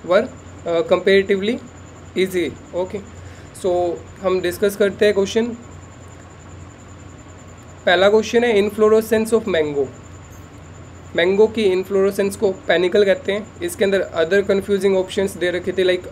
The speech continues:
umbel और कुछ और options थे, ठीक है। Next है, कोई institute है हैदराबाद का इकरडावाड़ा, उसने जो classification दे रखी है वो moisture deficit index के basis पे दे रखी है,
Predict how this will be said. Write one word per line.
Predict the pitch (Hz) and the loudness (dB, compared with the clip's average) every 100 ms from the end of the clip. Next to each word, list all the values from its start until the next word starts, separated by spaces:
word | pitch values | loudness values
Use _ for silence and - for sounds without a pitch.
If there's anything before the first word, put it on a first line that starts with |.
| 170 | -4
umbel | 165 170 185 185 185 - - | -2 2 2 2 -2 -8 -4
और | 165 156 151 147 - - - - - - | 2 4 4 -2 -14 -20 -20 -20 -14 -12
कुछ | 170 196 | -6 -2
और | 175 | 0
options | 165 - 151 147 | -2 -4 -6 -4
थे, | 151 | -6
ठीक | 175 | -6
है। | 214 - - - - | -6 -10 -18 -20 -4
Next | 190 196 - | -2 0 2
है, | 214 - - - - - - - - - | 0 -2 -10 -20 -20 -20 -20 -20 -20 -2
कोई | 190 196 170 - - - 190 | 2 2 0 -8 -20 -8 -4
institute | 196 220 196 220 208 | -4 -6 -2 0 2
है | 214 | 2
हैदराबाद | 190 170 180 180 175 | 2 0 2 2 0
का | 180 | 0
इकरडावाड़ा, | 190 170 180 170 170 170 170 190 | -2 0 0 2 2 2 2 0
उसने | 180 180 - 202 208 220 196 - - - | -2 -8 -2 2 4 4 0 -12 -18 -4
जो | 180 185 180 - - - - | 2 4 2 -2 -12 -20 -2
classification | 180 175 208 190 196 202 208 196 | 0 0 -2 -4 -2 0 0 0
दे | 175 | 0
रखी | 165 - 180 | -2 -4 -4
है | 196 233 - - - - - - - | -4 -4 -12 -20 -20 -20 -20 -20 -2
वो | 180 190 - - | 0 0 -4 -2
moisture | 180 185 - 220 | 0 2 2 2
deficit | 190 190 202 208 202 - - | 2 0 0 0 -2 -4 -4
index | 180 185 185 | 2 2 2
के | - | -2
basis | 180 175 175 160 | -2 -2 -6 -6
पे | 175 | -4
दे | 147 139 | -2 -2
रखी | 139 - | -2 -6
है, | 135 | -12